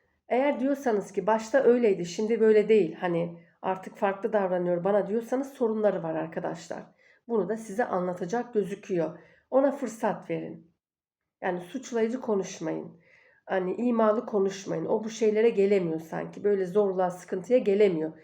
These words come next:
"Zaten sorunum var." diyor yani burada bana. Bir de böyle bir şey olursa sizden uzaklaşabilir. Evet, işte,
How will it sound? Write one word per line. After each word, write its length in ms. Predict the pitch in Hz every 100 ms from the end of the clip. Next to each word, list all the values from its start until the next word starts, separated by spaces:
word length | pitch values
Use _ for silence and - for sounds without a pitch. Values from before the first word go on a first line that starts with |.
| - _ _
"Zaten 420 | 226 262 269 208
sorunum 580 | 170 190 170 180 226 190
var." 260 | 196 180
diyor 180 | 165 156
yani 320 | 160 160 160
burada 300 | 170 160 160
bana. 420 | 156 170 254 285 - _ _ _ _ _
Bir 80 | 277
de 160 | 262 254
böyle 260 | 277 226
bir 100 | 214
şey 320 | 220 - 180 160
olursa 640 | 226 226 220 - 214 220
sizden 340 | - 254 226 220
uzaklaşabilir. 960 | 220 226 214 214 185 262 202 170 147 - _ _ _ _ _ _ _ _ _ _ _ _ _ _ _ _ -
Evet, 220 | 226 214
işte, 460 | 214 - 254 247